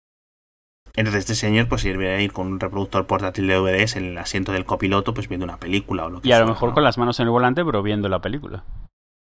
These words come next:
Speaker 2: Porque si no pones las manos en el volante, el Tesla no, no conduce por ti.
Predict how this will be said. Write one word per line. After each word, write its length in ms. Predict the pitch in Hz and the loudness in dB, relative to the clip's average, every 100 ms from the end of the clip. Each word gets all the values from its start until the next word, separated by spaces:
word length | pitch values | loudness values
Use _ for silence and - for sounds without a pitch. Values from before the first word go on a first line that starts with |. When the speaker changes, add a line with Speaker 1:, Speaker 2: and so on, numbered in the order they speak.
| - | -2
Speaker 2:
Porque 240 | 127 123 | -2 0
si 160 | 123 127 | 0 2
no 120 | 127 | 2
pones 220 | 131 139 | 4 4
las 140 | 147 139 | 4 2
manos 200 | 143 143 | 2 0
en 40 | |
el 60 | 135 | -2
volante, 300 | 123 120 147 | 0 -2 -2
el 80 | 127 | -2
Tesla 300 | 120 - 117 | -2 -2 -2
no, 200 | 107 104 | -2 -4
no 180 | 120 113 | -4 -2
conduce 320 | 113 107 104 | -4 -6 -8
por 160 | 110 | -8
ti. 140 | - | -8